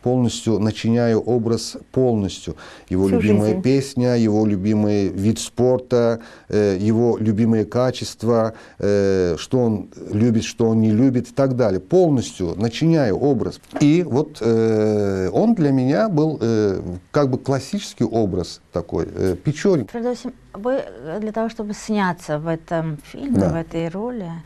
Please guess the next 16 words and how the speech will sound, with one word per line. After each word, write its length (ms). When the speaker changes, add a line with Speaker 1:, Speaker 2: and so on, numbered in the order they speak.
Speaker 1:
Мгм. 240
Speaker 3:
а, 140
вжиться 400
в 60
этот 260
образ, 360
вы 80
же 80
похудели 540
тогда 500
Speaker 1:
Да, 360
Speaker 3:
на 160
Speaker 1:
мощно. 180
Speaker 3:
восемь 260
килограмм. 760
Speaker 1:
Да. 360